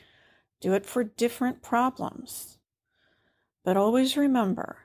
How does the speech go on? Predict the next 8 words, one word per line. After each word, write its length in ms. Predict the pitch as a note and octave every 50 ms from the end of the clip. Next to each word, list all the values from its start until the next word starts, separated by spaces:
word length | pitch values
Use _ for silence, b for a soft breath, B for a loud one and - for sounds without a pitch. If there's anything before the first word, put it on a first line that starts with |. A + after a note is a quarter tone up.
| _ _ _ _ _ _ _ _ _ _ _ A3
that 100 | G3 F#3+
the 80 | G3+
solution 760 | G3 - - - A3 G#3 G#3+ A3 A#3+ C4+ C#4 - - D#4+ D#4 D#4
to 160 | - - C#4+
your 100 | C#4 C4
problem 560 | B3+ - - - D4 G3 A3 G3+ G3 F#3+ G3
is 200 | F#3+ F#3 - -
there. 420 | - E3 D3+ C3 - - - _